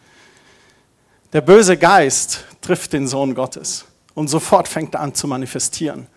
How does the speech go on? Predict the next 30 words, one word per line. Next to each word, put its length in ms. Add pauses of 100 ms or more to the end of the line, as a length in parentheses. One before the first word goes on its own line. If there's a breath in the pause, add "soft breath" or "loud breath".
(500 soft breath)
Bäumt 300
sich 300
auf 240
und 120
da 1500
geht 220
geistlich 460
echt 240
was 160
ab. 160 (1120 soft breath)
Und 120
er 80
fragte 380
seinen 280
Vater 480
dann, 440
das 120
ist 160
Jesus 380
jetzt, 300
„Wie 100
lange 280
ist 220
es 160
her, 180
dass 200
ihm 100
dies 240
geschehen 400
ist?“ 360